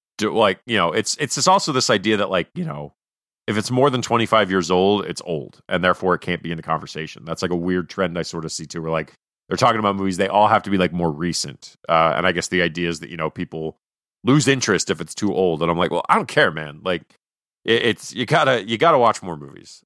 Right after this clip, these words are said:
Like, it's, i-, i-, if you're gonna talk about movies, you need to have seen some. Um, and, uh, but Stanley Kubrick's run, getting back to the point, it, it, you could pick almost any, but, like, you, you could pick any bit of it,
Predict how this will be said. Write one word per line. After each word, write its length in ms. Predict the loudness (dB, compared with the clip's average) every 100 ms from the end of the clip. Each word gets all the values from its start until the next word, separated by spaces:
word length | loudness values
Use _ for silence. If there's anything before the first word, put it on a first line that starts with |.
| -4
Like, 200 | -2 -2
it's, 640 | -2 -2 -4 -6 -8 -12 -16 _ _ _
i-, 60 | -2
i-, 220 | 0 -2 -2
if 260 | 0 0
you're 120 | -2
gonna 260 | 0 2 2
talk 260 | 2 2 4
about 220 | 2 2
movies, 480 | 0 -2 -2 -6 -14 _ _ _ -4
you 80 |
need 200 | 0 2 2
to 60 |
have 100 | -2
seen 220 | -4 -8
some. 260 | -6 -8 -10 _ _ _ _
Um, 600 | 0 4 2 0 -10 -14 -14 -4
and, 400 | 0 0 0 0
uh, 440 | 2 4 2 0 -6 _ _ -6
but 140 | -4
Stanley 320 | -2 2 2 2
Kubrick's 380 | 2 2 0
run, 280 | -4 -10 -10
getting 200 | -8 -6
back 180 | -2 -2
to 100 | -2
the 80 | -18
point, 360 | -16 -16 -16 -18 _ _ _ _ _ _ _
it, 160 | 0 4
it, 200 | 4 2 _
you 180 | 0 2
could 160 | 4 4
pick 180 | 4 4
almost 360 | 4 4 2 0
any, 300 | 0 2 2
but, 140 | 4
like, 180 | 4 2
you, 60 | -4 -12 -6
you 360 | -4 -4 -8
could 100 | -6
pick 180 | -2 -2 2
any 240 | 2 2
bit 240 | 2 2
of 100 | 2
it, 160 | -4 -10